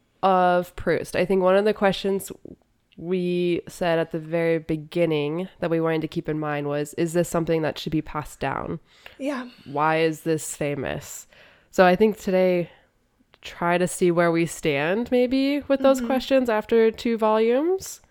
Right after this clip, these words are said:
Speaker 2: Yeah. Yeah, let's do it.
Speaker 1: Okay, so today we're talking about À l'ombre des jeunes filles en fleurs, which is the second volume of À la recherche du temps perdu.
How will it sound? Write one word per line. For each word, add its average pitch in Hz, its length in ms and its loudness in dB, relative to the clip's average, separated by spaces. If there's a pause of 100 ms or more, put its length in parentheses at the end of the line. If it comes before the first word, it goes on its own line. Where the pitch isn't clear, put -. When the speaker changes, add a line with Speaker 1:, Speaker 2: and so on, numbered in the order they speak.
(360)
Speaker 2:
Yeah. 233 460 0 (1500)
Yeah, 247 140 2
let's 254 200 -2
do 277 200 0
it. - 280 -2
Speaker 1:
Okay, 208 220 4 (320)
so 208 380 8 (120)
today 208 720 4
we're 190 200 4
talking 190 300 0
about 180 340 4
À 175 80 4
l'ombre 190 420 4
des 180 120 4
jeunes 175 200 0
filles 170 180 -4
en 165 140 -2
fleurs, 156 420 -10 (400)
which 170 160 -8
is 165 200 -6
the 156 520 -4
second 233 440 -2
volume 160 560 0 (1040)
of 180 800 -2 (100)
À 180 80 -2
la 175 80 -2
recherche 180 640 -10 (200)
du 175 200 -8
temps 190 160 -10
perdu. 269 280 -10